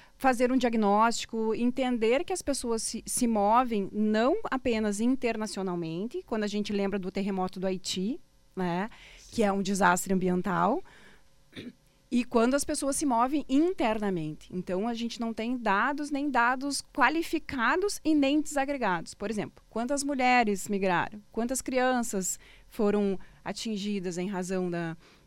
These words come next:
Speaker 1: falando um pouco de Rio Grande do Sul, né?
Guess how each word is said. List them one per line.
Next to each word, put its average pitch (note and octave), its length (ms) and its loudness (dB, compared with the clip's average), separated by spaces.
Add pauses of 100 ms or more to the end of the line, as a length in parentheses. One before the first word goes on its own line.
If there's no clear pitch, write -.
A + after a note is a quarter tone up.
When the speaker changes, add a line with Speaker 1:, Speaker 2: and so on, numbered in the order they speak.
(400)
Speaker 1:
falando A#3+ 320 2
um B3+ 40 2
pouco A#3+ 180 0
de A#3+ 120 -4
Rio A3 80 -4
Grande G3+ 260 -2
do F3 100 -10
Sul, F#3+ 320 -6
né? D#3 280 -6